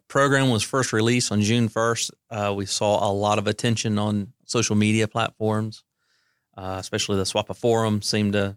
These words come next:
have a lot of, uh, talk about it. But I would say that you're gonna have a higher participation rate towards the end, 'cause it's,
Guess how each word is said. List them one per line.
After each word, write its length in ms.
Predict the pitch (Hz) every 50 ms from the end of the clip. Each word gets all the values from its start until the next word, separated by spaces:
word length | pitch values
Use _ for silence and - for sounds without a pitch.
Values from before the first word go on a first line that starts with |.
| _ _ _
have 180 | - - 110 98
a 40 | 101
lot 260 | 101 104 104 104 104
of, 120 | 98 98
uh, 140 | 101 101 101 98
talk 260 | - - 120 110 -
about 280 | 110 107 110 107 107 107
it. 140 | 110 - - _ _ _ _ _ _ _ _ _ _ _ _ _
But 160 | - 123 120 -
I 140 | - 123 131
would 320 | 139 131 123 120 110 104 -
say 960 | - - - - 175 175 175 170 156 127 113 104 104 101 104 107 110 127 151 _ _ _ _
that 500 | 117 117 104 107 110 110 107 107 107 - - -
you're 180 | 127 117 123
gonna 220 | 120 127 127 127 120
have 160 | 123 127 107
a 80 | 110 107
higher 920 | - - - - 120 123 139 143 147 147 147 147 143 143 139 139 139 131 - _ _ _ _
participation 720 | - 120 - 156 143 - - - - 147 160 160 - 131 113
rate 400 | 107 104 104 104 101 104 104 - _ _ _ _ _ _ _ -
towards 360 | - - 131 123 117 104 104
the 240 | 107 110 110 - - _ _ _
end, 460 | 135 127 123 120 110 104 101 101 101 _
'cause 180 | - 117 104
it's, 320 | 104 - - - - -